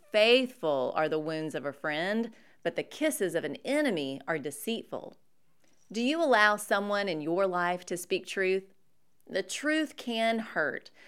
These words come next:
but as I live my life connected to Christ on a daily basis, I need to maintain a heart that is always open to hear truth and correction. I need to be humble, slow to anger and defensiveness,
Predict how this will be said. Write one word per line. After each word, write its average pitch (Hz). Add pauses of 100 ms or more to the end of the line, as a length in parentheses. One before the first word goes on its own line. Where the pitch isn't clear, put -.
(160)
but 190
as 196
I 311
live 302
my 254
life 208
connected 185
to 170
Christ 185
on 160
a 143
daily 165
basis, 175 (380)
I 240
need 254
to 262
maintain 196
a 160
heart 185
that 165
is 156 (160)
always 277
open 214
to 202
hear 269
truth 262 (120)
and 277
correction. 139 (460)
I 214
need 226
to 196
be 175
humble, 151
slow 247
to -
anger 180
and 202
defensiveness, 208